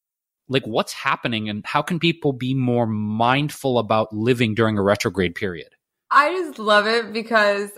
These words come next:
Speaker 2: I love the symbolism of retrogrades. There's always, again, like, it's, I guess there's different ways that people interpret different things, just like we were talking about with feng shui, like how people can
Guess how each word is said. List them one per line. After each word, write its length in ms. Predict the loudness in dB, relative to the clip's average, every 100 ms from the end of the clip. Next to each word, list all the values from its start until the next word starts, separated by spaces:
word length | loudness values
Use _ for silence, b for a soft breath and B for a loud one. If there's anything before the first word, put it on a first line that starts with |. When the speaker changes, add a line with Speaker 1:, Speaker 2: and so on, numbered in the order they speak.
| 0
Speaker 2:
I 260 | 4 4
love 280 | 2 0 0
the 80 | -2
symbolism 840 | -2 -2 0 0 2 2 2 0 2
of 240 | 2 4
retrogrades. 800 | 2 2 -2 0 2 4 2 0
There's 280 | 0 2 2
always, 640 | 2 4 4 4 2 0 -10 _ _ _ _ -2
again, 460 | 2 4 4 2
like, 400 | -2 -2 -4 -12 _ -8
it's, 340 | -4 -4 -6 0
I 120 | 0
guess 260 | 2 -4 -2
there's 340 | -2 -2 -4 -8 -12
different 460 | 2 2 2 -2 0
ways 500 | 2 2 2 -2 -6
that 300 | 0 2 2
people 300 | 0 -2 2
interpret 680 | 0 0 2 2 4 0 0
different 380 | -2 -2 -4 -2
things, 320 | -2 -2 -6
just 280 | -2 -2 2
like 260 | 2 2 -2
we 80 |
were 120 | -4 0
talking 340 | 2 2 -2
about 200 | -2 -2
with 140 | -2
feng 200 | 0 -2
shui, 380 | -2 -2 0 0
like 220 | -2 -2
how 140 | 0 0
people 320 | 0 -6 -6
can 300 | -4 -6